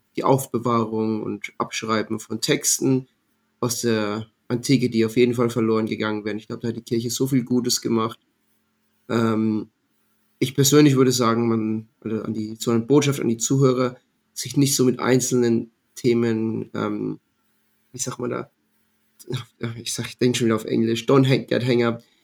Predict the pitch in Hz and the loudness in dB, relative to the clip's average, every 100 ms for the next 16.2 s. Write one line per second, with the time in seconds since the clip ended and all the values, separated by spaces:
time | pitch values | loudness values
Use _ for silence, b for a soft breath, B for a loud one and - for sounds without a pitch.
0 | _ - 139 156 - 143 139 123 - - | _ 2 6 8 8 8 8 6 2 6
1 | 151 156 139 123 - 143 139 131 123 - | 6 6 2 0 0 4 4 4 2 -6
2 | - 151 143 139 135 - 131 131 127 117 | 0 0 2 0 0 0 2 2 0 -4
3 | - - 156 139 135 - 117 127 123 120 | -2 2 4 4 0 -2 -2 0 0 -2
4 | - 120 117 117 - - _ - 135 135 | -2 -2 -2 -6 -8 -20 _ -4 -2 0
5 | 127 127 117 113 135 131 120 127 113 127 | 2 2 0 0 0 0 0 -2 -2 -2
6 | 123 113 - 135 123 123 127 - 220 - | -4 -4 0 4 6 6 4 0 -4 -8
7 | _ _ _ - 131 131 131 123 123 120 | _ _ _ 2 4 4 2 2 2 4
8 | 123 135 139 139 127 120 117 113 - _ | 2 2 4 6 6 4 2 2 -4 _
9 | _ _ _ _ - 120 - 151 135 123 | _ _ _ _ -6 -4 6 8 8 6
10 | 123 117 117 - 240 113 113 117 117 117 | 2 0 2 6 6 4 2 0 2 2
11 | 113 113 110 113 - 117 131 113 - 110 | 2 0 -2 -4 -4 -2 2 2 0 0
12 | 120 123 113 113 110 110 - 113 110 - | 2 2 2 0 -2 -6 -6 -2 -2 2
13 | 127 123 123 - 120 120 127 113 117 117 | 2 4 2 2 0 2 2 2 -2 -2
14 | 110 110 107 110 107 113 117 123 123 127 | -2 -2 -4 -4 -4 -4 -2 -2 -2 -4
15 | 120 - 117 - 135 131 127 117 127 135 | -10 -14 -10 -4 -2 0 0 2 2 2
16 | - | 0